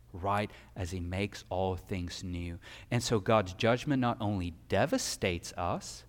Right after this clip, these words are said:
but it also comforts us. And this is what Nahum's book of divine revelation is all about.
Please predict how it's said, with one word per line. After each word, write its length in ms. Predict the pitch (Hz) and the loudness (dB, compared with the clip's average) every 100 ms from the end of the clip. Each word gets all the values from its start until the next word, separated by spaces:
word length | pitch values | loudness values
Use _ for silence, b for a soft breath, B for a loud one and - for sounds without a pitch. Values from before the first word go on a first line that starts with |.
| - - b b b b b b - | -20 -20 b b b b b b -4
but 120 | 95 | -2
it 120 | - | 0
also 540 | 95 104 95 - 101 - | 2 2 0 -2 -2 -4
comforts 640 | - - 95 - 85 - - | -6 -4 -4 -6 -10 -8 -12
us. 460 | 82 - - - - b b b b b - | -12 -12 -16 -18 -20 b b b b b -6
And 220 | 101 92 | -4 0
this 260 | 117 147 - | 2 2 0
is 120 | 123 | 0
what 180 | 127 120 | 2 4
Nahum's 640 | 104 107 104 107 101 - - - - - - | 4 2 2 0 -2 -6 -12 -20 -20 -20 -4
book 360 | 120 117 - - - | 0 0 -4 -14 -8
of 140 | 101 - | -6 -4
divine 540 | 98 90 95 104 110 | -4 0 2 2 0
revelation 880 | 113 104 110 95 87 87 - - 92 - - b b b b | -2 0 0 2 2 0 -2 -6 -10 -12 -20 b b b b
is 140 | 98 - | -6 -2
all 340 | 92 85 92 | 0 0 -2
about. 600 | 95 - 87 85 - - | -6 -4 -4 -4 -10 -20